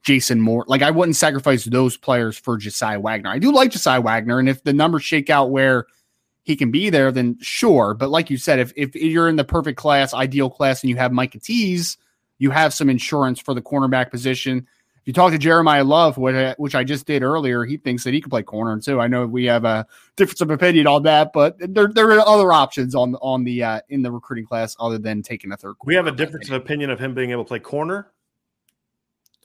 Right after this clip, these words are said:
Speaker 1: Yeah, yeah, 'cause, I
Speaker 2: Yeah.
Speaker 1: mean, we were talking, we were like, "Yeah, he could
Speaker 2: Yeah.
Speaker 1: probably play safety, but corner, eh,
Speaker 2: Yeah.
Speaker 1: I don't know about that," but yeah.
Speaker 2: Yeah,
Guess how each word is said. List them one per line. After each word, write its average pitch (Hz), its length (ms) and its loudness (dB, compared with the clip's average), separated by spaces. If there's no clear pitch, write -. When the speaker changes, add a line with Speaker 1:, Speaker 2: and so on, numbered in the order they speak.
Speaker 1:
Yeah, 175 300 6
yeah, 143 220 2
'cause, 131 220 -10
I 135 140 -2
Speaker 2:
Yeah. 139 40 2
Speaker 1:
mean, 127 320 2
we 139 220 -2
were 180 40 2
talking, 151 240 2
we 143 80 0
were 143 120 0
like, 139 160 0
"Yeah, 190 180 2
he 151 80 0
could 139 120 -8
Speaker 2:
Yeah. 120 40 -4
Speaker 1:
probably 117 180 2
play 104 120 -10
safety, 123 480 -4
but 110 220 -8
corner, 185 280 -4
eh, 170 220 -6
Speaker 2:
Yeah. 139 180 -2
Speaker 1:
I 110 40 -6
don't 117 120 -6
know 98 80 -10
about 101 220 -12
that," 135 200 -10
but 139 120 -14
yeah. 135 100 -4
Speaker 2:
Yeah, 101 220 -6